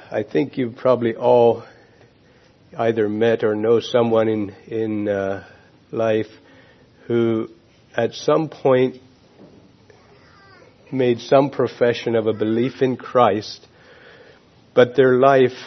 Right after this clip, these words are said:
shows very little fruit, and they continue to walk in the flesh. And yet there is that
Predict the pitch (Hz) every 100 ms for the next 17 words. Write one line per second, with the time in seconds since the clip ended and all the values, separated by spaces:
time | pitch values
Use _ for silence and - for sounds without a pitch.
0 | - - - 151 139 120 113 147 175 143
1 | 139 131 107 - _ _ _ - - 143
2 | 95 - - _ _ _ - - - _
3 | _ _ - 127 127 123 135 147 139 202
4 | 165 110 90 - - 139 - 131 123 117
5 | 120 117 113 113 117 - 143 127 - -
6 | - - - - _ _ _ _ _ _
7 | _ 110 113 110 120 135 135 - - _
8 | _ 127 117 120 120 110 113 113 107 104
9 | 113 113 110